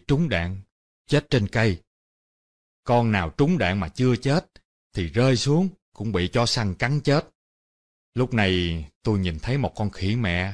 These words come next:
đang cõng khỉ con. Tôi vừa chĩa súng vào nó chuẩn bị bắn á, thì thấy khỉ mẹ vội vàng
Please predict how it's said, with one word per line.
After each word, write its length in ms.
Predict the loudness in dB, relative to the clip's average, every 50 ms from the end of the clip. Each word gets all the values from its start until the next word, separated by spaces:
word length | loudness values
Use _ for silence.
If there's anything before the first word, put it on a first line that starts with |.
| -8 -10
đang 220 | -6 -4 -4 -4 -4
cõng 260 | -4 -4 -4 -4 -4
khỉ 220 | -2 -2 -2 -2
con. 320 | -2 0 0 0 0 0 -2 -6 _ _ _ _ _ _ _ _ _ -14 -2 2
Tôi 180 | 2 4 4
vừa 180 | 4 2 0 0
chĩa 280 | 0 0 2 2 2
súng 280 | 2 0 0 0 2 2
vào 140 | 2 0 0
nó 240 | 0 -2 -2 -2 -2
chuẩn 220 | -4 -4 -4 -2
bị 140 | -2 -2 -2
bắn 260 | -2 -2 0 0 0
á, 120 | 0 0 -4 -8 _ _ _ _ _ -6
thì 140 | -4 -4 -2
thấy 200 | 0 0 -2 0
khỉ 200 | 0 0 0 0
mẹ 280 | 0 0 0 0 0 0
vội 200 | 0 0 0 0 0
vàng 200 | -2 -2 -2